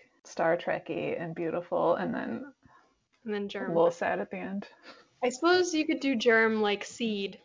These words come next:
Speaker 2: like a little,
Speaker 1: Yeah.
Speaker 2: a single germination point. <laughs> I'm, I'm so,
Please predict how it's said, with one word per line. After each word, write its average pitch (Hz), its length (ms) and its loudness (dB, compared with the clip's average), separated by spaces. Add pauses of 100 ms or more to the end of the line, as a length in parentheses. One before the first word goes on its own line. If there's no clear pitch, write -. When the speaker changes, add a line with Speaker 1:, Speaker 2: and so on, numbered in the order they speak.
(160)
Speaker 2:
like 226 180 0
a 220 60 4
little, 202 260 8
Speaker 1:
Yeah. 175 300 6 (400)
Speaker 2:
a 226 80 -6
single 220 640 0 (120)
germination 214 880 0
point. 170 420 -8 (1120)
<laughs> - 0 - (2250)
I'm, 294 360 2
I'm 269 160 4
so, 294 640 2